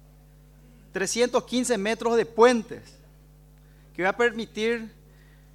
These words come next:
mejorar la transiti-, la transi-, transitabilidad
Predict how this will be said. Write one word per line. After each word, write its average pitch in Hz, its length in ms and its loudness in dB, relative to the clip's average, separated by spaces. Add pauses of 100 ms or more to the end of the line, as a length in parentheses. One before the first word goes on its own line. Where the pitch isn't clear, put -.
(260)
mejorar 208 520 4
la 262 140 2
transiti-, 254 640 -4
la 196 180 -2
transi-, 247 800 -2 (240)
transitabilidad 240 1040 4